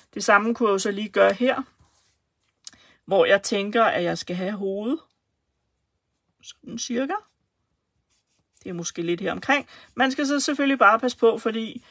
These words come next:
nu får jeg jo, når jeg sætter hovedet på ham her, så får han altså hudfarve inde i sine, øh,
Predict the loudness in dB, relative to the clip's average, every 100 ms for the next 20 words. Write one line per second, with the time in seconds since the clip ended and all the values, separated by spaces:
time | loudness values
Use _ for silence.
0 | _ _ -2 0 4 6 6 6 4 4
1 | 0 -6 -10 _ _ _ _ 0 4 4
2 | 4 4 4 4 2 2 0 -2 -2 -2
3 | -4 -6 -12 _ _ _ _ _ -2 2
4 | 8 8 8 4 2 2 2 0 6 8
5 | 8 4 -2 0 -2 -4 -6 -4 -2 0
6 | 0